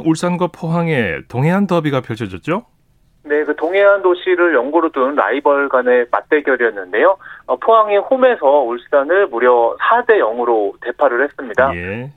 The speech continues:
Speaker 2: 어, 울산은 승점 오십사 점에 그치면서, 어, 이 위 전북과 승점은 같지만, 어, 다득점에 앞서면서 간신히 선두를 지켰고요. 어, 반면에 그 삼 위 포항은 울산의 그 고춧가루를, 어, 제대로 뿌렸습니다.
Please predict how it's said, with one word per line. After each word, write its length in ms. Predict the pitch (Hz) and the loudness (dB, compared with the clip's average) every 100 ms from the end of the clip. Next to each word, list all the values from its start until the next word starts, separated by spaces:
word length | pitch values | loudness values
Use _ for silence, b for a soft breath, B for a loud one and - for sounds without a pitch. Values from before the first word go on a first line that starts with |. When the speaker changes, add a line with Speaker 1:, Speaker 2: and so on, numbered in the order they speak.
| - | -4
Speaker 2:
어, 100 | 113 | -2
울산은 400 | 123 135 180 180 | 0 0 0 0
승점 340 | 233 220 214 | -2 -2 -2
오십사 400 | - - - 226 | -2 -6 -4 -4
점에 260 | 247 233 202 | -2 -2 -2
그치면서, 800 | - - 139 127 120 190 226 240 B B | -4 -8 -2 -2 2 2 2 0 B B
어, 100 | 110 | -6
이 100 | 123 | -4
위 100 | - | -6
전북과 500 | - 262 - - - 151 | -4 -4 -2 -2 -2 -2
승점은 380 | 226 226 214 185 | -4 0 2 2
같지만, 640 | 123 - 127 135 185 147 - B B | -2 -6 -8 -2 -2 -2 -12 B B
어, 80 | |
다득점에 540 | 113 127 196 190 185 170 | -6 -2 -2 0 -2 0
앞서면서 880 | 107 - 143 135 127 131 123 123 - - | 0 0 -4 -2 -2 2 2 2 -2 -8
간신히 500 | - 131 143 175 160 | -8 -8 -8 -6 -4
선두를 340 | 170 190 175 | -2 0 0
지켰고요. 600 | 151 - 117 - 127 196 - B B | -2 -6 -8 -4 2 2 0 B B
어, 60 | 127 | -4
반면에 560 | 127 156 170 175 165 | -2 0 4 4 2
그 100 | 156 - | -2 -4
삼 120 | 240 | -2
위 120 | 233 | -2
포항은 540 | - 247 240 170 139 151 | 0 2 2 2 0 -2
울산의 680 | 117 - 143 135 160 208 208 | -6 -2 0 2 2 0 0
그 120 | 120 | -4
고춧가루를, 800 | - 185 - 202 175 143 143 135 | -2 0 0 -2 0 2 2 0
어, 140 | 131 104 | -2 -2
제대로 300 | 120 151 143 | -2 0 0
뿌렸습니다. 680 | 113 135 143 107 92 95 90 | -2 -2 -4 -6 -10 -8 -6